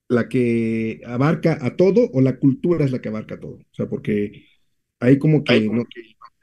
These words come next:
Speaker 1: no queda claro con los círculos concéntricos cuál es lo más grande y cuál es lo más pequeño.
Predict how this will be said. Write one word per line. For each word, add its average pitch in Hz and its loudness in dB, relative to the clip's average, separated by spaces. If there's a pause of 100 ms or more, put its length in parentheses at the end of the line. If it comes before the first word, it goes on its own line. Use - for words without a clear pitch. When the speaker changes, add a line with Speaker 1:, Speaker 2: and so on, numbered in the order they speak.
(400)
Speaker 1:
no 139 4
queda 165 4
claro 160 4
con 131 4
los 117 2
círculos 151 0
concéntricos 131 -4
cuál 131 0
es 127 2
lo 117 2
más 120 0
grande 127 -2
y 110 -10
cuál 113 -6
es 107 -6
lo 104 -4
más 104 -4
pequeño. 92 -12